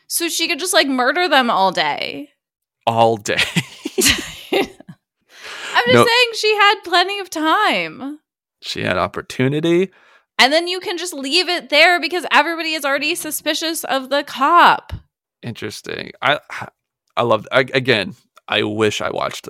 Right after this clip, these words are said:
Speaker 2: that movie, but that's, that's fascinating. So, so did
Speaker 1: I,
Speaker 2: this,
Speaker 1: I get
Speaker 2: so
Speaker 1: it.
Speaker 2: did, did this part,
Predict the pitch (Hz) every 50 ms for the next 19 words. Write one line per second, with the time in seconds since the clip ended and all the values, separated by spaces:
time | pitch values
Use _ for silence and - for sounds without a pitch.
0 | - - 104 101 87 71 - 92 107 117 127 151 165 185 151 - 101 98 101 87
1 | - - - - _ - 104 - - - - 62 - - - 78 76 - - 180
2 | 151 156 156 123 - 160 202 226 202 - 202 233 233 - 202 160 135 - 147 147
3 | 156 151 143 - - - _ _ _ - 135 131 135 135 151 151 - - - -
4 | - 113 110 107 104 104 -